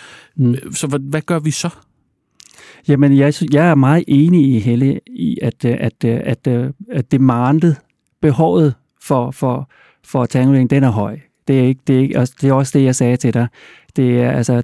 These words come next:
Speaker 1: t-, øh, specialtandlæger alene kan ikke klare den her opgave.
Speaker 2: Nej.
Speaker 1: Vi, vi skal, vi skal samarbejde om det.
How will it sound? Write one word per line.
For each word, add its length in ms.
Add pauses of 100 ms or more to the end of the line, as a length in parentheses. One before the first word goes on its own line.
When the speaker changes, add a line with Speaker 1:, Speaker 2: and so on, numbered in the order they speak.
Speaker 1:
t-, 40 (120)
øh, 80
specialtandlæger 640
alene 300
kan 120
ikke 100
klare 260
den 140
her 100
opgave. 420 (100)
Speaker 2:
Nej. 180 (380)
Speaker 1:
Vi, 220
vi 120
skal, 280
vi 80
skal 220
samarbejde 600
om 160
det. 180